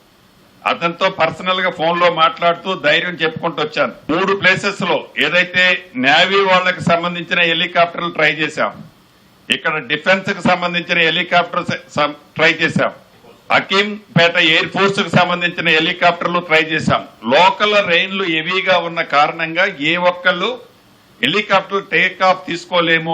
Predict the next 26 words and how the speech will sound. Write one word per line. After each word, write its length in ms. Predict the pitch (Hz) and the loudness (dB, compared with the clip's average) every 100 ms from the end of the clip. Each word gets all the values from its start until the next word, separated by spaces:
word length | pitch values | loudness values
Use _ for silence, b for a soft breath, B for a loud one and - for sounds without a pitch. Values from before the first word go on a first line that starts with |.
| 160 | 0
అనే 140 | 160 156 | 0 0
పరిస్థితి 340 | 147 147 165 160 | -2 -2 -6 -4
ఉంది. 200 | 151 175 208 - _ - 117 | -2 -2 -2 -10 _ -4 -2
ఎ-, 100 | 135 - 120 | -2 -4 -2
ఎన్డీఎఫ్ 420 | 156 185 190 180 185 | -2 0 2 2 2
వాళ్ళని 380 | 180 175 175 151 104 - _ _ _ _ _ | 2 2 0 0 -4 -16 _ _ _ _ _
టీమును 320 | - 208 220 208 | 0 2 2 2
కూడా 160 | 208 196 175 | 2 2 2
పంపించాం, 460 | 170 180 - 143 - - - _ - | -2 -4 -2 -2 -2 -16 -20 _ 0
బోట్స్ 280 | 170 175 - | 0 0 -2
పంపించి, 420 | 156 156 - - 107 - _ _ - 117 | -4 -4 -8 -4 -6 -6 _ _ -2 2
వాళ్ళు 220 | 170 185 190 | 2 2 0
కూడా 160 | 196 185 | 2 2
ఆ 40 | - | 2
ఫ్లోలో 280 | 170 185 185 180 | 2 4 2 0
మేము 140 | 170 151 | -2 -2
పనిచేయలేము 600 | 156 175 170 165 165 190 - _ _ _ _ | -2 -2 0 0 -2 -8 -10 _ _ _ _
అని 240 | 123 165 190 175 | -2 2 2 2
అక్కడ 200 | 151 180 180 | 0 -2 -6
నుంచి 160 | 175 190 | -6 2
వాళ్ళు 180 | 175 165 143 | 2 2 2
బ్యాక్ 240 | 160 170 180 | 2 2 -2
అయ్యి 100 | 170 | -2
ఇంకొక 240 | 175 170 - | -6 -8 -2
ప్రదేశానికి 580 | 165 165 175 170 170 160 | 0 0 -4 -2 -2 -2
వెళ్ళారు. 320 | 143 135 107 | 0 0 -2